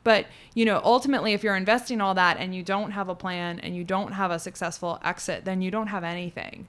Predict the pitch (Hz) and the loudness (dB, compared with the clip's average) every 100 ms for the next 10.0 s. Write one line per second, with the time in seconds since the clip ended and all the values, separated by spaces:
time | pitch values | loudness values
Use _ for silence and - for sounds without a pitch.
0 | - 180 - 165 180 - - - - - | -14 -12 -10 -4 -4 -4 -10 -10 -12 -16
1 | - - - - 165 160 165 175 165 - | -20 -20 -18 -4 -2 -2 -4 -6 -10 -14
2 | - - 175 156 82 - 170 175 - 80 | -18 -8 -6 -6 -6 -10 -4 -4 -4 -6
3 | - - - - - - - 196 185 175 | -10 -12 -16 -20 -20 -16 -2 2 2 2
4 | 170 196 202 233 226 - 202 226 214 202 | 0 0 2 2 2 0 0 2 2 2
5 | 214 208 196 202 180 190 185 190 180 175 | 2 2 0 0 -2 -2 -6 -6 -6 -8
6 | - 196 185 190 190 202 196 208 220 - | -6 -2 0 0 0 2 4 4 2 0
7 | 196 190 202 294 311 254 233 240 339 294 | -2 -2 0 4 6 6 6 4 0 2
8 | 254 247 262 247 254 262 269 220 202 190 | 2 4 4 4 2 2 2 4 4 4
9 | 190 202 202 226 226 202 202 202 180 | 2 -2 0 0 0 -6 -4 -2 -4